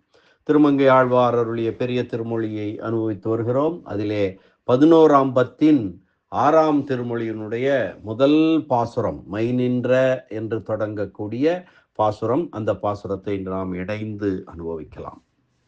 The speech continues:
அனைத்து உலகங்களையும் பிரளய ஆபத்தில் இருந்து பாதுகாத்த எம்பெருமானையே சரணடையும்படியாக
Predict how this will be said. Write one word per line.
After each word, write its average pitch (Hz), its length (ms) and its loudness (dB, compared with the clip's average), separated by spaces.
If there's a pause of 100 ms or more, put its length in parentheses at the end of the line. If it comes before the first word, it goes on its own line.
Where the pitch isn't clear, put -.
(1600)
அனைத்து 233 480 4
உலகங்களையும் 233 960 4
பிரளய 214 400 0
ஆபத்தில் 208 520 0
இருந்து 202 360 0
பாதுகாத்த 185 760 0 (360)
எம்பெருமானையே 175 880 -2 (240)
சரணடையும்படியாக 156 1160 -4